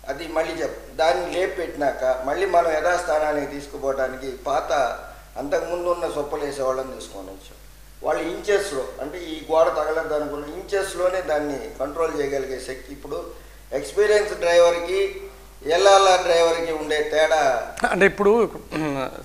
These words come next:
Speaker 2: స-, సరే, ఆరోపణలు, ప్రతిపక్షాలు, విమర్శలు పక్కన పెడితే సామాన్య భక్తుడిగా లేదా, ఆ, స్వామివారి అనుగ్రహం కోరుకునేవాళ్ళకి ఈ మొత్తం క్రైటీరియాలో పాత వాళ్ళని పక్కకు తప్పించడం,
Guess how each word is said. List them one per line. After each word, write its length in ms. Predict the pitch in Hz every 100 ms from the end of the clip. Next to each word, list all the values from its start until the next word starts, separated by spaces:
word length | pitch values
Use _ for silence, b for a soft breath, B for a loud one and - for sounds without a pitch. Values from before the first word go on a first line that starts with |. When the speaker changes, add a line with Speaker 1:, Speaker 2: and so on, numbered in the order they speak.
| -
Speaker 2:
స-, 180 | - -
సరే, 180 | 180 160
ఆరోపణలు, 540 | 160 226 226 214 214
ప్రతిపక్షాలు, 600 | 220 185 160 202 - 185
విమర్శలు 320 | 170 226 226
పక్కన 340 | 220 180 202 180
పెడితే 340 | 143 - 214
సామాన్య 460 | - 175 190 196 180
భక్తుడిగా 680 | 151 151 165 147 156 - b b b b
లేదా, 380 | 196 226 226 - -
ఆ, 280 | 196 180 170
స్వామివారి 500 | - 185 202 190 180
అనుగ్రహం 300 | 180 180 180
కోరుకునేవాళ్ళకి 680 | - 170 170 147 120 - - - - - b b b b - - 202
ఈ 20 |
మొత్తం 300 | 185 196 285
క్రైటీరియాలో 920 | 240 240 240 233 208 143 123 175 - - - - - - - -
పాత 280 | 156 208 240
వాళ్ళని 400 | 226 220 220 214
పక్కకు 440 | 190 175 185 175
తప్పించడం, 440 | 170 165 - 156